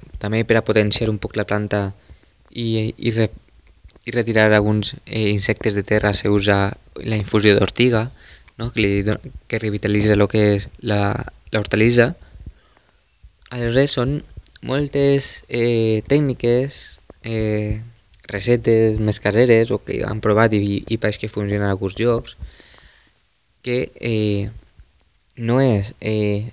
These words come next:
de la nit al matí que tu mates a l'insecte que t'està menjant tot el cultiu, però, eh, sí que tirant-lo poquet a poquet, eh,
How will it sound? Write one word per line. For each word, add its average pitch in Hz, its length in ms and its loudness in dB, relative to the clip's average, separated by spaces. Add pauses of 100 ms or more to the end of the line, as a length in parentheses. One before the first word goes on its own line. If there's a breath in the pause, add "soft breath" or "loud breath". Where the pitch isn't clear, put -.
de 110 440 2
la 104 80 4
nit 113 160 4
al 117 100 6
matí 117 300 0
que 107 160 -8
tu 113 160 -4
mates 107 440 0
a 107 80 -4
l'insecte 104 460 -4
que - 140 -10
t'està 104 400 -4
menjant 101 400 0
tot 101 160 -4
el 101 80 -6
cultiu, 131 460 0 (1500 soft breath)
però, 135 320 -2 (140)
eh, 123 280 0
sí 120 220 -2
que 131 300 -2 (420)
tirant-lo 117 560 -2
poquet 113 240 -4
a 110 80 -4
poquet, 123 480 0 (220)
eh, 101 340 -6